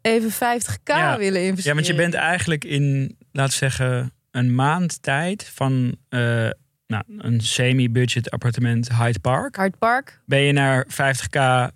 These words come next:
Speaker 2: private equity
Speaker 1: Ja.
Speaker 2: gegaan.
Speaker 1: Dat is snel gegaan.
Speaker 2: Dus, eh, dank dag en nacht.
Speaker 1: <laughs> Ja, dank daarvoor. Dank Podimo.
Speaker 2: Ja.
Speaker 1: Eh, jij stuurde mij een filmpje door.
Speaker 2: Ja.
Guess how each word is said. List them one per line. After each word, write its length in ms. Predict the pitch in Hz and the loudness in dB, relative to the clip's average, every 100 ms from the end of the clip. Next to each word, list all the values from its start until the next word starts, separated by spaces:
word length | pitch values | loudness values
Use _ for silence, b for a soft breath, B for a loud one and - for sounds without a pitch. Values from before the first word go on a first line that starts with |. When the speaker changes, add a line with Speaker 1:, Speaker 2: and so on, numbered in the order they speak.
| _ | _
Speaker 2:
private 340 | 135 127 - | 0 0 -2
equity 280 | 135 - - | -6 -4 0
Speaker 1:
Ja. 220 | 302 180 - _ - | 0 0 -6 _ -10
Speaker 2:
gegaan. 480 | - 113 117 156 - _ - | -4 -2 0 -2 -6 _ -4
Speaker 1:
Dat 160 | 269 233 | 0 0
is 100 | 226 | 0
snel 220 | 214 185 | 0 0
gegaan. 400 | 202 226 214 339 - | 0 -2 -2 -4 -2
Speaker 2:
Dus, 220 | 131 294 | 0 2
eh, 160 | 135 | 2
dank 360 | 139 170 170 135 | 2 2 0 0
dag 160 | 143 - | 0 2
en 80 | |
nacht. 300 | 127 247 262 - | 2 0 -4 -6
Speaker 1:
<laughs> 80 | - - - | -8 -10 -12
Ja, 60 | 208 | -6
dank 220 | - 277 - | -4 -4 -4
daarvoor. 560 | - - 202 180 185 B B B - | -6 -4 -2 0 -2 B B B -2
Dank 320 | 220 247 - | 0 0 0
Podimo. 580 | 240 220 185 175 170 185 B | 2 4 2 2 0 -4 B
Speaker 2:
Ja. 220 | 160 135 - | 0 0 -2
Speaker 1:
Eh, 100 | - 254 262 254 | -2 2 2 0
jij 240 | 233 247 285 | 0 0 0
stuurde 300 | - 285 269 | 0 2 4
mij 160 | 254 | 2
een 60 | 240 | 0
filmpje 380 | - 311 339 285 | 0 -2 0 0
door. 320 | 294 359 494 | 2 0 0
Speaker 2:
Ja. 300 | 123 113 | 0 0